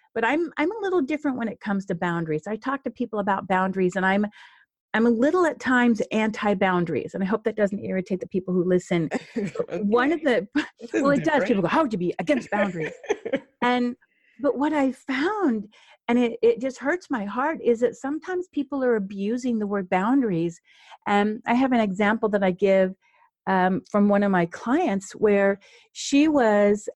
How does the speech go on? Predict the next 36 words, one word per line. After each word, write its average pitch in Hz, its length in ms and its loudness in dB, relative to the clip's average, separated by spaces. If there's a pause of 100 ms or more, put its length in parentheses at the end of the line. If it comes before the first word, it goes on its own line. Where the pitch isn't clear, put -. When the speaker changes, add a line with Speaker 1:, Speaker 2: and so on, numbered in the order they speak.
(120)
Speaker 1:
demanding 208 1040 2 (260)
for 220 80 2
their 208 140 2
anniversary 208 580 2
that 185 140 2
they 190 100 2
go 196 160 2
to 190 80 4
a 170 80 4
certain 220 380 -2
place 190 320 2
to 196 80 -2
have 180 280 -2
for 185 80 -4
dinner. 185 500 0 (340)
And 226 100 -2
her 226 40 0
husband's 240 320 0
like, 233 160 0 (120)
"Well, 254 440 2 (420)
you 240 100 2
know, 240 440 2
I, 220 180 0 (300)
I 226 100 0
kinda 254 280 0
had 240 120 2
this 226 140 2
other 220 200 4
thing." 311 240 2
He 214 60 4
had 214 100 2
this 214 160 0
whole, 226 220 2
whole 240 280 2
evening 220 360 -2
planned 214 400 -2